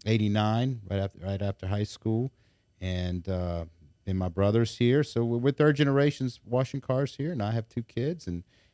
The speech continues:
and I have two niece-, I have a niece and nephew. Maybe they'll be the fourth generation. So our roots are here in Baton Rouge. We've been here since the early fifties, and, um, we wanna make this place a better, better, better city for everybody. That, that's our ultimate goal.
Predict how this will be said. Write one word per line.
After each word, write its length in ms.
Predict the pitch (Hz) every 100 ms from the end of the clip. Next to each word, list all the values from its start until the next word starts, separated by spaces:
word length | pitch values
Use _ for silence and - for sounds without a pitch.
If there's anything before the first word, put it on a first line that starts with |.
| _ 95
and 240 | 92 90
I 60 | 95
have 140 | -
two 140 | -
niece-, 300 | 107 110 110 98
I 40 |
have 120 | 98
a 40 | 98
niece 240 | 113 110
and 100 | 107
nephew. 300 | 113 120 160
Maybe 240 | 113 131
they'll 100 | 131
be 120 | 127 131
the 80 | 123
fourth 240 | 127 120
generation. 560 | - 90 87 90 - 95
So 340 | - 98 92 - _ _ _ -
our 140 | 131
roots 280 | 139 151 -
are 60 | 107
here 200 | 127 135
in 80 |
Baton 260 | 120 120 120
Rouge. 200 | 123 110
We've 140 | 117
been 140 | 110 113
here 100 | 110
since 260 | - 101
the 100 | -
early 200 | 101 107
fifties, 600 | 101 107 98 104 104 92
and, 200 | 85 85
um, 360 | 85 82 80 85 - _ 80
we 120 | 90
wanna 200 | 107 107
make 200 | 104 95
this 120 | 110
place 320 | - 104 101 -
a 40 |
better, 280 | 87 101 90 _ _
better, 320 | 87 104 107
better 240 | 90 117 110
city 280 | - 123
for 140 | 113 92
everybody. 380 | 98 85 82 82
That, 160 | 107
that's 220 | 110 113
our 80 | 104
ultimate 340 | 95 92 82 82
goal. 240 | 87